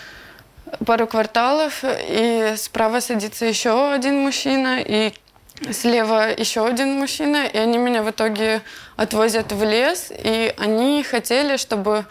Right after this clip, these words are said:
Ну, я им всё рассказала, что, ну, куда делась эта девочка, с кем она уехала, а я, ну, просто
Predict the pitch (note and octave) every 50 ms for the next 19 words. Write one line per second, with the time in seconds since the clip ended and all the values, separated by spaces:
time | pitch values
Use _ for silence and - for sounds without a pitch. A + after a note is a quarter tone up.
0 | - - - - - - - A3+ A3 G#3 G#3+ A3+ C4 C4 C4 B3+ - C4 A3+ A#3+
1 | A#3 - - A#3 A3 G#3+ G#3+ G#3 G3 G3 F#3+ F#3+ G3 F#3+ - _ _ _ _ _
2 | _ - - - - - - - - - - - A3+ A3+ A3+ G#3+ A3 A3+ A#3 A3+
3 | G#3 - A3 A3 A#3 B3 B3 B3 A#3 A3+ A3 G#3+ - - G3 G3+ G3 A3+ A3+ A3
4 | A3 - - G3+ - G#3+ G3 G#3 C4 D4 D4 C4+ C4 - - - A3+ - - A#3+
5 | A#3 A#3 A3+ G#3+ A3 G#3 G3+ G#3 G#3 G3+ A#3 D4 E4+ - - D4 C4+ A#3+ G#3+ G#3+
6 | - - G3 G3 G3+ G#3 A3+ B3 C4 C4 B3 - - - - - - - - _
7 | - A#3+ A3 - C4 C#4 - - B3+ A#3 A#3 A3+ A3 A3 -